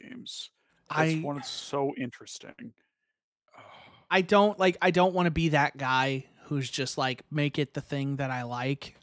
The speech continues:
Speaker 2: But I think it would be so cool if one of the endings of Elden Ring connected it to Dark Souls.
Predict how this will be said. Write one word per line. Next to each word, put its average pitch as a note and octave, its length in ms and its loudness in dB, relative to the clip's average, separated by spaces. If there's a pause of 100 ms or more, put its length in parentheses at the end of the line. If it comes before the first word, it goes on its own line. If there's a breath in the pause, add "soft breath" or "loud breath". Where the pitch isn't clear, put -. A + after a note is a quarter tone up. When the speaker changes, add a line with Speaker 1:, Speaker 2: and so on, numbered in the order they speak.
(520)
Speaker 2:
But C#3 120 0
I C3+ 160 2
think D3+ 240 -4
it C#3+ 80 -2
would C3+ 160 -2
be B2+ 120 -6
so A#2+ 340 -4
cool B2 640 -6
if B2+ 200 -8
one B2+ 240 -6
of B2 160 -6
the C3 140 -6
endings C3 440 -4
of C#3 160 -6
Elden C3+ 340 -4
Ring C#3+ 340 0
connected B2+ 500 -8
it B2+ 140 -12
to B2 80 -14
Dark B2 260 -8
Souls. C#3 480 -4